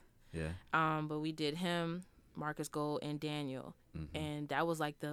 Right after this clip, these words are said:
Speaker 2: one of the last series that we shot in Brewers.
Speaker 1: Yeah.
Speaker 2: And I remember putting out, like,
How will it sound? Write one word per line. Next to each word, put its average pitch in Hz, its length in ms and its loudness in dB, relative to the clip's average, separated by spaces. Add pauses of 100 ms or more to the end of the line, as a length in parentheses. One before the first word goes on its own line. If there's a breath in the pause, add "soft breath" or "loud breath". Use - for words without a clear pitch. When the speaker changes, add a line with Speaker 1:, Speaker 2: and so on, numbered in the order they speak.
Speaker 2:
one 156 220 -2
of 151 80 -6
the 147 100 -4
last 151 380 0
series 151 320 -2
that 147 120 -2
we 147 80 -2
shot 147 300 0
in 143 120 -4
Brewers. 139 600 -6
Speaker 1:
Yeah. 151 100 -4
Speaker 2:
And 143 320 -4 (920 soft breath)
I 147 80 4
remember 151 280 0
putting 147 320 0
out, 151 200 4
like, 143 220 -2